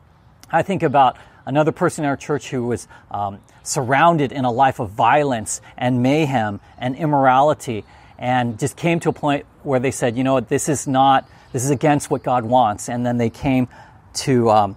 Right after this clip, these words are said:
make a profession of faith in Christ. I can think of another man who grew up,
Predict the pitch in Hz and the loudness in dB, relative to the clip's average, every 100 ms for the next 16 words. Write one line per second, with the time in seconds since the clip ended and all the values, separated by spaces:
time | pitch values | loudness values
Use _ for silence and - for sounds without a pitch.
0 | - 127 135 - 143 147 - 131 - 135 | -8 -6 -4 -2 0 0 0 -4 -4 -2
1 | 131 - - 135 - 151 131 110 - - | -4 -6 -12 -10 -4 2 2 0 -10 -20
2 | - - 123 135 165 156 131 135 160 151 | -14 -10 -6 -2 -2 -2 0 2 2 2
3 | 131 117 104 _ _ - - - - - | 0 -2 -4 _ _ -20 -20 -20 -20 -20
4 | - 156 139 156 147 143 | -6 -4 -4 0 2 0